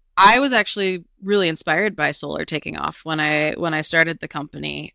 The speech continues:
and was looking at commercial buildings specifically and, and saw that, like, most commercial buildings can't produce their energy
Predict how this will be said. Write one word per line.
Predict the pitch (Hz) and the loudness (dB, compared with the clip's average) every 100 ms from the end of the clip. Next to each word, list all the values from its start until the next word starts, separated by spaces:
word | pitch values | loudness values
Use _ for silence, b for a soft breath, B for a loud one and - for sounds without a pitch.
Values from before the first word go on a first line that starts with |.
| - | 0
and | 165 156 151 147 - b b b b _ | 2 0 -4 -8 -12 b b b b _
was | 185 180 156 | 0 2 2
looking | 170 170 170 151 | -2 -2 -2 0
at | 147 - _ _ | -2 -4 _ _
commercial | - 175 160 - | -8 -4 -4 -4
buildings | 156 147 143 - | -2 -2 -2 -8
specifically | 180 175 240 190 170 160 | 2 2 2 0 2 2
and, | 156 151 | 0 -2
and | 165 160 | -6 -2
saw | 170 156 | 0 0
that, | 156 156 - _ _ | 0 -2 -4 _ _
like, | - 139 87 _ _ - | -4 -2 -4 _ _ -4
most | 175 165 - | -2 -2 -4
commercial | 160 151 147 | -8 -6 -4
buildings | 147 143 147 | -4 -4 -6
can't | - 156 - | -6 -8 -6
produce | 151 147 | -10 -10
their | 147 | -10
energy | - 123 - - 71 | -10 -10 -10 -8 -10